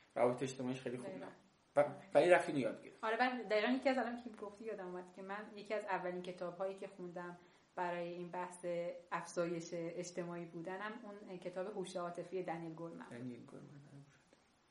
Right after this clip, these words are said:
Speaker 1: خب پس یک زبان انگلیسی، دو مهارت یادگیری،
Speaker 2: انگلیسی،
Speaker 1: سه
Speaker 2: هوش عاطفی.
Speaker 1: هوش عاطفی. نه، یه چیز دیگه گفتی وسطش؟
Speaker 2: اه، سر بر-، گفتم که
Speaker 1: آه،
Speaker 2: بحث
Speaker 1: خودت رو
Speaker 2: ارتباط
Speaker 1: زندگی می‌کنی.
Speaker 2: آره، خودت رو
Speaker 1: آه،
Speaker 2: زندگی
Speaker 1: خودت رو
Speaker 2: می‌کنی.
Speaker 1: زندگی
Speaker 2: اصلاً
Speaker 1: می‌کنی.
Speaker 2: مهارت نیست دیگه، بیشتر باور ذهنی.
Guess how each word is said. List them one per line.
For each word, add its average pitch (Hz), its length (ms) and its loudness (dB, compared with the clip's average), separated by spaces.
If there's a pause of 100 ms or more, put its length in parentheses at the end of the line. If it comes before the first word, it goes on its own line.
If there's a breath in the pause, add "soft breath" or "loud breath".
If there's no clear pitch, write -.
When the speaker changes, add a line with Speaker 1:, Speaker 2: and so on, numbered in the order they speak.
(420 loud breath)
Speaker 1:
خب 147 140 -6
پس 156 220 6
یک 175 120 6
زبان 147 240 8
انگلیسی، 147 480 -2
دو 170 160 -2
مهارت 135 380 2
یادگیری، 135 680 0
Speaker 2:
انگلیسی، - 500 -4
Speaker 1:
سه 170 460 2
Speaker 2:
هوش 190 180 -4
عاطفی. - 600 -10 (380)
Speaker 1:
هوش 139 200 -6
عاطفی. 135 540 -4
نه، 170 220 -2 (380)
یه 165 80 -8
چیز - 260 -12
دیگه 180 180 -8
گفتی 202 380 -8
وسطش؟ 208 500 -8
Speaker 2:
اه، 190 300 -4
سر 214 260 -2
بر-، 214 320 -4
گفتم 262 280 0
که 277 220 4
Speaker 1:
آه، 247 140 8
Speaker 2:
بحث 254 180 6
Speaker 1:
خودت 208 260 12
رو 226 60 8
Speaker 2:
ارتباط 143 260 8
Speaker 1:
زندگی 143 180 10
می‌کنی. 131 420 4 (180)
Speaker 2:
آره، 226 120 6
خودت 220 220 4
رو 180 160 6
Speaker 1:
آه، 175 80 -2
Speaker 2:
زندگی - 240 0
Speaker 1:
خودت 170 80 -2
رو 170 60 8
Speaker 2:
می‌کنی. 180 60 8
Speaker 1:
زندگی 196 320 4
Speaker 2:
اصلاً 202 140 8
Speaker 1:
می‌کنی. 240 180 12
Speaker 2:
مهارت 233 380 8
نیست 233 220 0
دیگه، 175 140 -2
بیشتر 196 260 2
باور 165 340 4
ذهنی. 165 360 -6